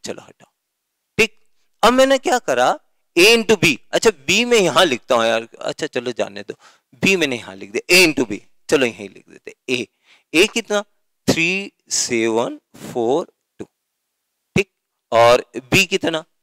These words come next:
तो मेरे पास में आ गया वन, टू, फ़ोर थ्री। और आप जानते हो कि आप तो मुझसे पहले कर दोगे,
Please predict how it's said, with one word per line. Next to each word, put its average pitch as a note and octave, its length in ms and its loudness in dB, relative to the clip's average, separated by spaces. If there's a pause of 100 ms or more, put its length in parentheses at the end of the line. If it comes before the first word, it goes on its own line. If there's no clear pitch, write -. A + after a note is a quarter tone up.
(120)
तो B2+ 100 -4
मेरे B2 200 -2
पास A#2+ 340 -2
में A#2+ 100 -6
आ G#2+ 140 -4
गया A2 240 -4
वन, A2 440 -8 (120)
टू, G#3 160 0 (440)
फ़ोर F#2 340 -16
थ्री। - 180 -8 (120)
और A#2+ 140 -4
आप A#2 200 -2
जानते G3+ 300 -4
हो E3 160 -6
कि - 400 -12
आप C3 240 4
तो E3+ 80 0
मुझसे D#3+ 280 0
पहले F#3+ 260 4
कर D#3+ 160 4
दोगे, A2 260 2